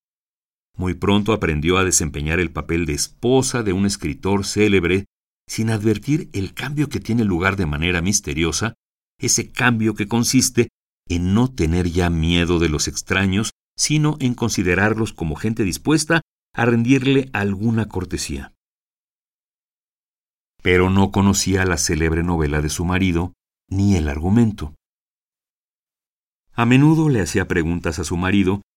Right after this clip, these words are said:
quien respondía con un silencio convencional. Tal vez porque en realidad el asunto no le interesaba demasiado, ella dejó de insistir. Pasó el rosario de jaspe de sus días.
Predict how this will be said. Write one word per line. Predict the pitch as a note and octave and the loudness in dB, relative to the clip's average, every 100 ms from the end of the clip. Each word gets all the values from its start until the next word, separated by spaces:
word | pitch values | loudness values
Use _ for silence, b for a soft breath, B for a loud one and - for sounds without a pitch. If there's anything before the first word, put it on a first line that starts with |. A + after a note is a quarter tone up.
| _ _ - | _ _ -2
quien | A#2+ | 0
respondía | A#2+ - A#2 B2+ C#3 C#3+ C3+ | 2 0 2 4 6 4 2
con | A#2 | 0
un | A#2 B2 | 2 2
silencio | - F2+ G2 G2+ G2+ F#2 | 0 2 4 4 2 -2
convencional. | - F2 E2 D#2 E2+ D2+ D2 C#2+ - _ _ _ _ _ _ _ _ | 0 0 0 -2 -2 -2 -4 -6 -12 _ _ _ _ _ _ _ _
Tal | D3+ F3 | -2 2
vez | B2 A#2+ | 2 2
porque | - F#2 D#2+ | 0 -4 -4
en | D2 | -6
realidad | D2 D#2 D#2+ D#2+ F#2+ G2 - | -2 0 0 2 0 0 -2
el | E2 | -2
asunto | D2 G#2 G2 G2 | -2 -2 -4 -4
no | C3+ | -6
le | F#3 | -4
interesaba | E3+ C3+ F#2+ - F2 F#2 | -2 0 -2 0 0 0
demasiado, | G2 G2+ A2 F#2+ F2 G2 _ _ _ _ | 0 0 2 2 0 -6 _ _ _ _
ella | B2+ G#2 G2 F2+ | 0 2 2 0
dejó | D#2 - F#2+ | -4 -2 0
de | F#2+ | 2
insistir. | F2+ E2 D#2+ - E2 C#2 _ _ _ _ _ _ _ _ _ _ _ _ _ _ _ _ _ _ _ _ _ - | 0 -2 -8 -4 -6 -6 _ _ _ _ _ _ _ _ _ _ _ _ _ _ _ _ _ _ _ _ _ -4
Pasó | F#2 - A2+ A2+ | -2 2 2 4
el | G#2 | 2
rosario | F#2+ - G#2 G#2+ G2+ | 0 0 2 2 2
de | F2 | 0
jaspe | - G2 F#2+ - - D#2+ | -2 -4 -2 -2 -2 -2
de | |
sus | D2+ - C#2+ | -2 -4 -6
días. | C#2+ D2 C#2 - | -4 -4 -4 -8